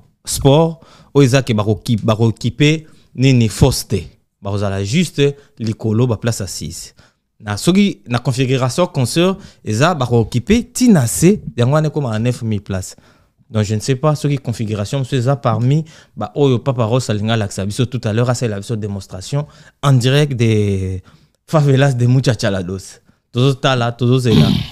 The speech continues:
Oyo Papa Ross a consulté, tozo yango, tozo expérience pe, ya makambo toyebaki te to apprendre yango lelo. On dirait que ça la plaisir et pas ya Evan Tumba na Anvers.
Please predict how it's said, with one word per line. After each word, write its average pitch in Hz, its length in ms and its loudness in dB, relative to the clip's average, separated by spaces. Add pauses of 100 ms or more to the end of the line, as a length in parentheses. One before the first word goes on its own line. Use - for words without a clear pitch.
(280)
Oyo 131 180 4
Papa - 320 -2
Ross 120 180 0
a 110 160 2
consulté, 113 760 -4 (200)
tozo 123 220 -4
yango, 120 460 -2 (100)
tozo 139 160 0
expérience 120 540 0
pe, 139 200 0 (340)
ya 113 80 -2
makambo 117 340 0
toyebaki 117 360 -4
te 123 80 -8
to 120 140 -2
apprendre 113 460 -6
yango 104 200 -6
lelo. 101 380 -8 (480)
On 107 120 -4
dirait 110 380 -2
que 107 280 -2
ça 131 180 -2
la 110 120 -2
plaisir 113 720 -4
et 101 60 -6
pas 131 220 -2
ya 104 300 -2
Evan 147 280 4
Tumba 101 440 0
na 95 120 -6
Anvers. 139 560 -2